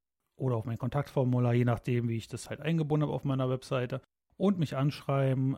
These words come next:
äh, und einen Termin vereinbaren. Das behalten Sie schon mal im Hinterkopf und, ähm, schreiben für sich schon mal runter, was man auf diesen Button dann schreiben könnte. Ja, pauschal würde ich da jetzt einfach sagen,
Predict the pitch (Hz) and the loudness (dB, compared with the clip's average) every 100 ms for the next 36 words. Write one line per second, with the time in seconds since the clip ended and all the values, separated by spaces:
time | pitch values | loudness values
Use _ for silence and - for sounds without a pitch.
0 | - 123 123 123 131 139 - 135 113 - | -2 -2 -2 -2 -4 -6 -4 -4 -4 -6
1 | 113 - - - - _ _ _ _ - | -10 -10 -14 -16 -20 _ _ _ _ -4
2 | - 156 160 165 147 147 135 123 202 208 | 0 2 4 2 0 2 2 2 2 0
3 | - 190 - - _ _ - 180 147 147 | 0 -2 -2 -20 _ _ -2 4 6 6
4 | 143 139 135 143 135 127 131 - 147 143 | 6 4 2 4 4 4 2 0 0 2
5 | 135 131 123 156 - 139 123 131 127 120 | 2 0 2 -2 0 2 4 4 4 2
6 | 120 - 127 123 117 _ _ - 131 117 | 0 0 0 0 -2 _ _ -8 -4 -4
7 | - 135 120 117 117 113 113 123 123 127 | -4 -2 0 0 0 0 -2 -4 -2 -2
8 | 113 110 117 - - - 120 113 - 110 | -2 -2 -6 -10 -12 -2 0 0 -4 -10
9 | 110 - - 127 127 - 123 - 139 131 | -12 -16 -8 -2 -2 -4 -6 0 2 2
10 | 127 - 123 120 120 127 - 123 120 120 | 0 -2 -4 -4 -4 -4 -2 -2 -2 -4
11 | 123 | -8